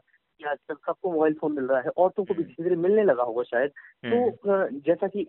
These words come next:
Speaker 1: अलग-अलग अब धीरे-धीरे औरतें भी बढ़ चढ़ के क्रिएटर बन रही हैं, अपनी YouTube पे अपने, अ, वीडियोज़ बना रही हैं या फिर TikTok ही ले लीजिए, एक छोटा-सा माध्यम, कम से कम वो उसी बहाने अपने टैलेंट को बाहर निकाल रही हैं या फिर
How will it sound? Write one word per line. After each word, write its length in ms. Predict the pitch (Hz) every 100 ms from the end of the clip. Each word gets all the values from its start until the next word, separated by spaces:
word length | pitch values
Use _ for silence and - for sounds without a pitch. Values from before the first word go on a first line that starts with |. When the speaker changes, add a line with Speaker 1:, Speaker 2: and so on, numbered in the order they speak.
| -
Speaker 1:
अलग-अलग 440 | 165 190 190 185
अब 160 | 165 151
धीरे-धीरे 460 | 143 131 139 180 190
औरतें 380 | 147 160 - 185
भी 100 | 170
बढ़ 200 | 151 151
चढ़ 180 | 165 156
के 100 | 180
क्रिएटर 400 | - 160 160 170
बन 220 | 147 143
रही 140 | 143
हैं, 120 | 143
अपनी 360 | 147 - 151 147 - _ _
YouTube 320 | 160 180 202 -
पे 60 | 175
अपने, 320 | 160 160 156
अ, 260 | 139 135
वीडियोज़ 400 | 135 139 143 147
बना 220 | 135 135 127
रही 160 | 135
हैं 100 | 143
या 200 | 151 151
फिर 220 | 156 185 - - _
TikTok 300 | 208 - 233 233 190
ही 160 | 185
ले 120 | 175
लीजिए, 240 | 170 160 180
एक 80 | 185
छोटा-सा 340 | 151 170 170
माध्यम, 360 | 147 143 156 170
कम 160 | 202
से 180 | 190 220
कम 60 | 370
वो 100 | 403
उसी 320 | 180 - 233
बहाने 260 | 156 170 185
अपने 220 | - 180
टैलेंट 360 | - 151 180 170
को 100 | 170
बाहर 280 | 143 175
निकाल 260 | 180 156 139
रही 140 | 139
हैं 120 | 139 147
या 60 | 147
फिर 180 | 170